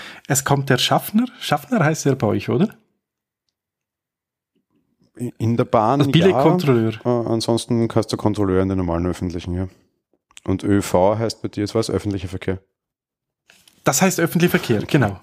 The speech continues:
Speaker 1: Das muss ich auch immer erklären. Stimmt. Wenn man da unterwegs ist, dann kommt derjenige, man muss Billet hervorkramen und in manchen Fällen natürlich auch mit den Personen reden.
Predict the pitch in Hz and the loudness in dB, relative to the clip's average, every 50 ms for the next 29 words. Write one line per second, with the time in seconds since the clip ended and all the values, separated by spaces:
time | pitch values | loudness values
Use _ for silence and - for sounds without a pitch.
0 | _ _ - 127 - 135 127 - - - 143 120 - 131 120 113 113 107 - 120 | _ _ -10 -4 -2 -2 -2 -2 0 0 0 0 2 0 0 0 -2 -2 -2 -2
1 | 113 101 - - - - - - - 135 117 107 - - - _ _ _ - - | -2 -2 -4 -10 -16 -12 -12 -2 0 0 0 0 -4 -12 -20 _ _ _ -18 -18
2 | - - - - - - - - - - - 139 151 170 208 220 196 185 170 165 | -16 -16 -18 -20 -20 -20 -20 -20 -18 -10 -2 -2 0 2 2 0 2 2 0 0
3 | 170 170 - 156 143 165 180 - - - 190 180 - - 156 160 - - - 185 | 0 0 0 0 2 0 0 0 -2 -2 -2 -2 0 0 -2 -2 -2 -2 -4 -4
4 | 233 - - - - - 156 143 143 135 135 139 147 147 - 151 147 139 - 135 | -4 -4 -8 -4 0 0 2 2 2 2 0 0 0 -2 0 0 -2 0 0 0
5 | 135 131 135 139 - 151 170 185 - - - 180 196 185 - - - - - 139 | 0 2 2 0 0 0 0 0 0 0 2 2 2 2 0 -2 -2 0 2 2
6 | 139 135 - - 139 120 123 127 127 - 139 131 127 - - 135 135 135 131 131 | 2 0 -2 -2 0 0 0 -2 -4 -4 -2 -2 -2 -2 -2 -2 -2 -2 -2 -4
7 | - - - 120 123 120 160 160 - 190 - - 139 143 143 131 131 123 - 135 | -6 -6 -4 0 0 0 0 2 0 0 2 2 0 0 0 0 -2 -2 0 0
8 | 135 135 127 139 127 - - 131 - 135 127 - 131 117 - 135 127 127 123 120 | 0 2 0 0 0 0 -2 -2 0 0 2 2 0 0 2 0 0 0 0 0
9 | 120 127 143 170 - 151 185 - | 0 2 2 2 2 0 0 -2